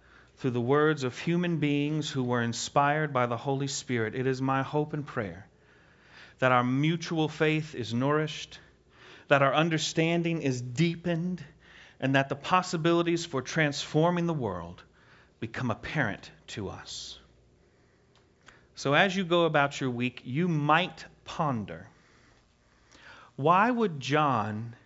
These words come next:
have stopped one person from helping another? Why are Jesus' words so severe? Physical mutilation.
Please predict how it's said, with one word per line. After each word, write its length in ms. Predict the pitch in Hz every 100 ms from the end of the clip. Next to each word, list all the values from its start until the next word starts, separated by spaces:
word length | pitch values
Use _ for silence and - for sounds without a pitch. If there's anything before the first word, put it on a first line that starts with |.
| _
have 240 | - 131 123
stopped 720 | - - - 160 143 - - 156
one 440 | 123 135 151 160
person 600 | - 147 135 - 107 101 - _ - _
from 240 | - 120 110
helping 480 | - 151 147 120
another? 460 | 113 113 104 101 117 127 _ _ _ _ _ _ _ _ _ _ _ _ _ _ _ _ _ _ _ _ _ _ _ _ _ _ _ _ _ _ _ _ -
Why 320 | 143 175 220 240
are 100 | 165
Jesus' 800 | 120 156 202 208 180 - 151 127
words 880 | 127 147 143 123 104 95 98 - -
so 520 | - - - - 180 185
severe? 720 | - 151 123 131 131 85 - - _ _ _ _ _ _ _ _ _ _ _ _
Physical 420 | - 185 160 131
mutilation. 680 | 120 139 139 127 135 -